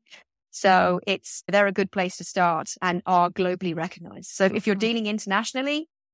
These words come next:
Speaker 1: B Corp or the U N S D Gs are, is, is a great way to go, um, as certification. Uh, there's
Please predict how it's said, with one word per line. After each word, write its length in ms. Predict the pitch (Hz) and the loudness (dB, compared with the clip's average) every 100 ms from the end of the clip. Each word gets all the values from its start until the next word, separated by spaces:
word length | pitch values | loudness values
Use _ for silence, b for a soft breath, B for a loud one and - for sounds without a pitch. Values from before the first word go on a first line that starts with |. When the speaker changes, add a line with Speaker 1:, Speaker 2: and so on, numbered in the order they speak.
| _ | _
Speaker 1:
B 140 | 214 | -4
Corp 320 | 202 185 175 170 | -2 -2 -2 0
or 220 | 170 165 | -2 0
the 80 | 175 | -2
U 100 | 170 | -2
N 80 | |
S 120 | 170 - | -4 -6
D 80 | |
Gs 280 | 170 170 165 | -6 -4 -4
are, 240 | - - - | -6 -8 -10
is, 140 | 180 - | -10 -6
is 160 | 175 | -6
a 20 | 165 | -4
great 320 | 175 180 - | 0 0 -2
way 160 | 160 | -6
to 100 | - | -8
go, 380 | 175 170 170 208 - | -4 -2 0 -2 -2
um, 480 | - 165 165 165 165 _ _ | -2 -2 -4 -12 -18 _ _
as 160 | 185 - | -10 -10
certification. 840 | - 170 175 180 175 185 196 226 - _ _ _ _ _ - | -4 -2 -2 -8 -4 -2 -2 -6 -8 _ _ _ _ _ 2
Uh, 240 | 190 185 | 4 4
there's 240 | - 202 | 4 0